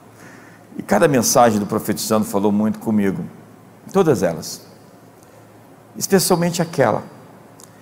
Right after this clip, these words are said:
de não deixar os Joabes no conselho. Davi sabia que Joabe na vida de Salomão ia estragar o reino, e Davi se certificou que Joabe não permanecesse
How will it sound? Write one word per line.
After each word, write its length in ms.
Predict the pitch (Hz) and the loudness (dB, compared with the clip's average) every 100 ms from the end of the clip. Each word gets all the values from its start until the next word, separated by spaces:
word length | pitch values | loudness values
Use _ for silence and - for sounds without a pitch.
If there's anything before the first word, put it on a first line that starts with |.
| - - - - - - - - - - - | -20 -20 -20 -20 -20 -20 -20 -20 -20 -20 -6
de 180 | 139 | -2
não 140 | 160 196 | 2 4
deixar 440 | 175 139 165 147 | 4 6 4 6
os 540 | 131 117 101 - - - - - | 4 2 -2 -6 -12 -16 -20 -8
Joabes 880 | 101 123 139 139 95 - - - - - - - - - - | 4 6 6 4 0 -8 -12 -14 -18 -20 -20 -20 -20 -14 -4
no 100 | 113 | -2
conselho. 480 | 101 95 - 82 73 - - - - - | -2 -4 -4 -6 -8 -18 -20 -20 -20 0
Davi 240 | - 151 214 | 2 4 4
sabia 420 | 185 135 160 160 | 2 2 2 2
que 160 | - | 2
Joabe 600 | 135 135 127 127 165 156 | 0 6 6 8 4 2
na 160 | 156 139 | 2 0
vida 320 | 107 143 143 | 0 0 0
de 40 | 113 | 2
Salomão 560 | 123 117 110 110 107 | 2 2 2 2 0
ia 160 | 110 110 | 2 2
estragar 1040 | 110 - - - 113 92 90 85 80 - - | 0 -6 -10 -2 -2 0 0 0 -2 -10 -14
o 80 | |
reino, 340 | - - 78 78 - - - - - - - - - - - - - - - | -12 -10 -10 -12 -16 -20 -20 -20 -20 -20 -20 -20 -20 -20 -20 -20 -20 -16 -6
e 100 | 98 | 2
Davi 340 | 110 92 120 | 4 4 2
se 140 | 117 | 0
certificou 720 | - 113 110 113 107 80 104 90 | 2 2 2 -4 -4 2 2 2
que 160 | 95 | -4
Joabe 500 | 85 92 87 104 98 | 0 4 6 6 2
não 380 | 92 98 110 139 | 0 2 2 0
permanecesse 1120 | - 123 120 120 113 - - 71 65 - - | -2 -2 0 0 0 -4 -8 -10 -10 -10 -14